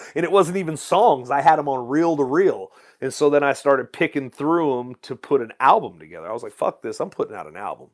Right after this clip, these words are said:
I'm making a C D, man. I'm gonna go ahead and put this thing on an album with it. Yeah, yeah." So I just picked out, like, nineteen songs out of, like, I think we did, like, thirty-four something tracks at the time. Picked out the best nineteen that I liked the most out of, out of the bunch that we had at the time, and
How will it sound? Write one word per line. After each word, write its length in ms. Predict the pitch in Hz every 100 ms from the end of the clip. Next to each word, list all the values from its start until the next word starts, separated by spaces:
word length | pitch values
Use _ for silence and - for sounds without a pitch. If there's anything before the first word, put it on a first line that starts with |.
| _
I'm 100 | -
making 220 | 151 -
a 40 | -
C 360 | - 131 110
D, 200 | 113 85
man. 140 | 73 87
I'm 120 | 123
gonna 100 | 113
go 60 |
ahead 120 | 107 113
and 100 | -
put 140 | 117
this 140 | 107
thing 160 | - 117
on 180 | 85 85
an 80 | 135
album 300 | 131 113 117
with 100 | 135
it. 140 | 131
Yeah, 180 | 151 123
yeah." 320 | 135 165 123 - - - -
So 120 | 139
I 60 |
just 120 | 123 -
picked 220 | 147 -
out, 140 | 120
like, 180 | 120 120
nineteen 520 | 123 131 - 139 131
songs 520 | - 131 131 131 131
out 160 | 123 117
of, 80 | 113
like, 240 | 107 101
I 60 | -
think 240 | - 120
we 80 | 110
did, 160 | 101 98
like, 260 | 90 76
thirty-four 720 | _ - 110 107 101 110 110 113
something 300 | - 113 104
tracks 520 | - 98 107 - -
at 100 | 117
the 80 | 117
time. 380 | 123 117 101 131 _ _ _ _ _ _ -
Picked 200 | 135 127
out 160 | 117
the 60 | 104
best 340 | 113 120 -
nineteen 520 | 120 117 - - 120 120
that 120 | 117
I 60 |
liked 340 | 120 120 120 -
the 80 | 120
most 300 | 120 123 120
out 160 | 123
of, 80 | 123 123 - -
out 180 | 117
of 60 | 127
the 80 | 120
bunch 360 | 123 131 131
that 100 | -
we 140 | 117 127
had 200 | 131 135
at 100 | 123
the 60 |
time, 480 | 139 147 143 151 156
and 160 | 107